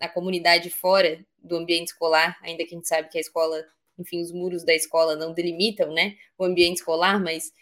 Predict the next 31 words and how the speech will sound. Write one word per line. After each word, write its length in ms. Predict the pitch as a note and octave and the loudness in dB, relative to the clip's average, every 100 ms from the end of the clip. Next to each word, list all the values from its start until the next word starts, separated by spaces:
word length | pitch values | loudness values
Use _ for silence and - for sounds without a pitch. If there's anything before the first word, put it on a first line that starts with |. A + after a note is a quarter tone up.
| - _ _ | -20 _ _
é, 240 | - E3+ E3 | 2 2 2
como 240 | - G3 | 4 4
ela 120 | G3 | 4
pode 300 | G3 G3+ F#3+ | 6 6 4
tá 140 | - G3 | 2 0
inserida 480 | G#3 A3 F#3+ F#3+ F#3 | 2 2 2 2 2
nesses 340 | G3 G#3 - | 2 2 0
projetos 440 | F#3+ F#3 F3+ F3+ | -2 0 0 0
dentro 260 | F#3+ G3 G3+ | -2 -2 -2
das 220 | G3 F#3+ | -2 -2
escolas, 440 | - F3+ D3+ D3+ E3 | 0 2 2 0 -2
né? 140 | F3 | -2
Em 120 | F#3+ | 0
Belém, 300 | F#3 F3+ G3 | -2 -2 -4
por 140 | G#3 F#3 | -4 -4
exemplo, 300 | F3+ F#3+ F3+ | -4 -6 -8
o 40 | |
programa 340 | F#3+ F#3 G3 | -4 -2 -2
de 140 | F#3+ F3+ | -2 -2
horta 260 | F3 - F3 | -4 -4 -4
escolar 480 | F3 - F3 E3+ E3+ | -4 -2 0 0 -2
pedagógica, 840 | E3+ D#3+ E3+ G#3 A3 F3 - D#3+ _ _ _ _ _ - | -6 -2 0 2 0 -2 -10 -14 _ _ _ _ _ 2
ele 240 | G#3 G#3 | 4 6
envolve, 480 | A#3 A3+ G#3 G#3 A3+ | 2 2 4 4 2
engaja 480 | A3+ G#3 G3+ A#3 A#3 | 0 4 6 4 0
muito 280 | G#3+ A#3 A#3 | -4 -6 -6
as 140 | A#3 | -6
famílias. 760 | C4 B3+ B3 A#3+ E3+ D#3 - - _ _ _ - | -4 -4 -4 -2 -2 -2 -6 -8 _ _ _ -8
Então, 840 | F#3 - F#3+ G3 G3 F3+ E3+ G3+ | -2 2 2 2 -4 -6 -8 -12
é, 220 | - F3+ - _ _ - _ _ _ _ | -8 -8 -8 _ _ -20 _ _ _ _
além 640 | - F#3+ G3+ A#3 C#4 F3 - | 0 4 4 4 4 0 -8